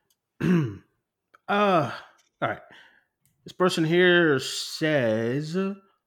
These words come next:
"What do you wanna see happen with this new Madam Web movie? I love the casting of Dak-, Dakota Johnson,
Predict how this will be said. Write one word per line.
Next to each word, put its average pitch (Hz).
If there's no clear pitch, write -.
"What 165
do 247
you 233
wanna 208
see 190
happen 143
with 117
this 113
new 131
Madam 120
Web 127
movie? 98
I 98
love 135
the 160
casting 135
of 113
Dak-, 104
Dakota 110
Johnson, 117